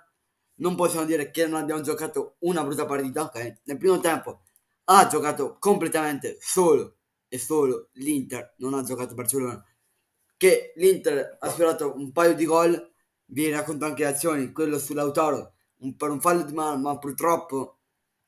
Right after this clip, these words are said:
per un tacchetto è nel fuorigioco Lautaro, quindi non è assolutamente rigore quando un giocatore parte dal fuorigioco. Poi un fuorigioco netto e subito il mister ha detto:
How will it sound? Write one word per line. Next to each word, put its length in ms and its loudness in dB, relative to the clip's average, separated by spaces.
per 420 0
un 160 -6
tacchetto 720 -2
è 120 -2
nel 100 -4
fuorigioco 380 -4
Lautaro, 520 4
quindi 300 -6
non 180 -4
è 240 -4
assolutamente 540 -2
rigore 300 4
quando 320 -4
un 120 -4
giocatore 380 -2
parte 240 -4
dal 180 -4
fuorigioco. 680 4
Poi 400 8
un 180 -8
fuorigioco 480 4
netto 580 -4
e 420 -2
subito 340 -6
il 60 -2
mister 260 0
ha 40 4
detto: 380 -2